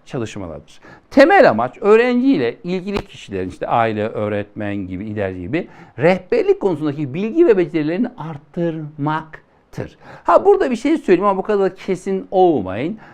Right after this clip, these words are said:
Ee, müşavirlik hizmeti daha çok psikolojik danışman sunar.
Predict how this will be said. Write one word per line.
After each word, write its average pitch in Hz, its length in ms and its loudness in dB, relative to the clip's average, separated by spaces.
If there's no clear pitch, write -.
Ee, 113 680 -4
müşavirlik 339 540 2
hizmeti 185 300 -6
daha 175 220 0
çok 165 200 -6
psikolojik 113 420 -6
danışman 90 400 -14
sunar. - 320 -20